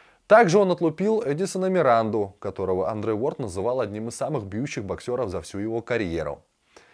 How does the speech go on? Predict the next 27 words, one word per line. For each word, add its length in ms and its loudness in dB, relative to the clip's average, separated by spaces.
А, 220 0
кроме 300 2
того, 440 2
был 380 0
еще 480 -8
Элей-, 480 0
Элейдер 560 2
Альварес 560 -2
в 60 -8
его 180 0
послужном 540 -4
списке 480 -8
и 80 -8
Тони 300 -6
Беллью. 600 -2
Ну, 120 2
в 20 6
общем, 320 0
пошатал 640 8
это 480 2
Айзека 380 0
Чилембу 640 -4
по, 800 -2
по 100 10
бойцам 500 8
полутяжелого 720 4
веса. 440 -2